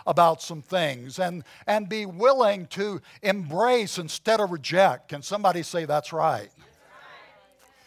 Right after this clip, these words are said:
We will never be who God has called us to be or do what God has called us to do without the help of our friends.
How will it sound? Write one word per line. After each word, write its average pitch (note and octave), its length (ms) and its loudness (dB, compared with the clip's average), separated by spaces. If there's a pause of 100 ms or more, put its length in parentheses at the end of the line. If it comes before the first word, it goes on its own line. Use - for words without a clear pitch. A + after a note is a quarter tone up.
(460)
We F3 220 2
will E3+ 180 -2
never F#3+ 840 0 (680)
be C#3+ 540 -4 (220)
who D#3 200 -8
God D3+ 380 4
has C#3+ 220 -8
called E3+ 360 -4
us F3 240 -12
to F3 80 -14
be A#2+ 500 -10 (600)
or C3+ 160 -8
do D#3+ 320 -8
what C#3+ 260 -10
God D3 320 2
has C3+ 180 -14
called E3+ 480 -4
us D3+ 300 -12
to A#2 100 -20
do A2+ 680 -10 (2000)
without A#2+ 360 -8
the A#2+ 80 -14
help A2+ 240 -12
of G2+ 100 -20
our G#2 140 -10
friends. - 520 -20